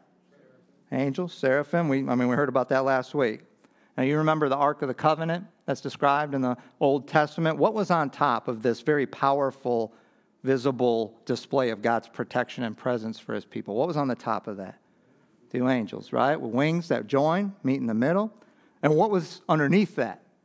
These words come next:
An area called the mercy seat. The mercy seat. That's that, that's that area, the Old Testament priest, he would take the blood of what was sacrificed that pictured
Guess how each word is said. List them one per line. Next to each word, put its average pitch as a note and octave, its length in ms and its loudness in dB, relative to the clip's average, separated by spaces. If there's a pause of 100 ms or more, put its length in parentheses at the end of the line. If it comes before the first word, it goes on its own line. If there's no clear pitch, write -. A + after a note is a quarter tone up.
(540)
An C3+ 120 2
area D3+ 260 2
called D3 300 0
the B2+ 120 2
mercy B2 640 -2 (420)
seat. A2 440 -6
The C3 60 -4
mercy D#3 260 0
seat. A#2 180 -6
That's G3 200 2
that, A#3 360 0
that's F#3+ 220 2
that F3 140 2
area, F#3 260 4
the C3+ 60 2
Old F#3 220 0
Testament D#3+ 440 0
priest, D#3+ 360 0
he F3 80 2
would D3+ 120 2
take F3+ 220 2
the G#3+ 80 2
blood D#3 460 2 (320)
of C3+ 120 2
what D#3+ 220 4
was F3+ 140 0
sacrificed D#3 600 2
that D3+ 260 0
pictured F3 560 2